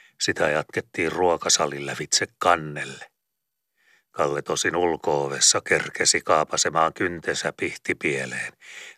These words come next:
mutta yritys oli joka tapauksessa liika myöhäinen,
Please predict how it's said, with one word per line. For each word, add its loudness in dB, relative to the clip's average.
mutta 4
yritys 4
oli 2
joka 0
tapauksessa 0
liika 2
myöhäinen, -4